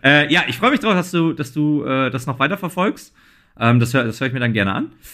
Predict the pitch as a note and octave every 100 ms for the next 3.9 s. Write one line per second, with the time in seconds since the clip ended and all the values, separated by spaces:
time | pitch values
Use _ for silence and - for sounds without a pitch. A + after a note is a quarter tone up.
0 | - - C#3 C#3 D3 D#3 C#3+ C3+ C3+ C3
1 | A#2+ C3 - C3 B2 A#2+ A2+ A#2+ A2+ A#2+
2 | - A2+ A#2 - A#2 A2+ G2 G2+ G2 -
3 | G2 F#2+ G2 F#2+ F2 F#2 F2+ F2